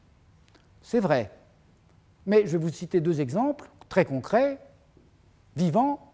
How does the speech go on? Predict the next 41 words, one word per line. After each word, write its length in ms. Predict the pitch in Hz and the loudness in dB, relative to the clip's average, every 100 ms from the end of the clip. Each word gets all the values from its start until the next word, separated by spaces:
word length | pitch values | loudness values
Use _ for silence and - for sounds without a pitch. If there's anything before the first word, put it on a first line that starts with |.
| _ _ | _ _
le 60 | 120 | -8
siècle 300 | - 143 131 | -4 -4 -2
dernier. 500 | 135 139 214 277 294 - _ _ _ _ - - _ _ _ _ | -2 -2 -2 -2 -4 -12 _ _ _ _ -20 -20 _ _ _ _
J'étais 420 | 113 135 135 147 135 | -8 -6 -2 -2 0
à 80 | |
Atlanta 520 | 123 - 160 147 156 123 | -2 -2 -6 -2 0 0
il 80 | |
y 40 | 104 | -2
a 40 | |
quelques 280 | 104 156 107 | -4 -6 -8
jours, 320 | 104 233 285 - - _ _ _ _ _ _ _ _ _ | -6 -6 -6 -10 -20 _ _ _ _ _ _ _ _ _
invité 380 | 139 131 131 151 | -10 -8 -4 -4
par 180 | 135 113 | -4 -4
nos 120 | 120 | -6
frères 440 | - - 135 117 98 - _ _ _ _ - | -8 -6 -4 -4 -6 -16 _ _ _ _ -10
noirs 280 | 113 175 139 | 0 4 4
américains, 500 | 113 110 151 254 285 | 0 -4 -4 -2 -2
parce 140 | 190 | -2
que 80 | 147 | -2
là-bas, 160 | 139 143 | 0 0
ils 20 | |
n'ont 100 | 123 | 0
pas 120 | 156 | 0
encore 200 | 143 131 | 0 0
réussi 440 | 143 139 - 165 131 | 0 0 -2 -2 0
à 40 | |
rassembler 500 | 127 127 143 143 147 | 0 -2 -2 2 2
les 100 | 113 | 2
deux, 280 | 107 190 123 | 4 4 4
là, 120 | - - - _ _ _ _ _ - 120 | -2 -16 -20 _ _ _ _ _ -12 -4
dans 260 | 143 117 | -2 0
un 100 | 127 | -2
même 160 | 131 120 | -2 -4
atelier. 500 | 120 190 202 254 285 | 4 4 6 4 4
C'est 180 | - 117 | -2 -4
dommage, 420 | 135 190 277 214 | 0 6 6 6
mais 80 | 151 | 2
ça 140 | 143 | -2
finira 340 | 123 139 127 120 | -2 -2 -2 -2
par 140 | 127 | -2
arriver. 420 | 151 233 294 294 | 2 2 2 -2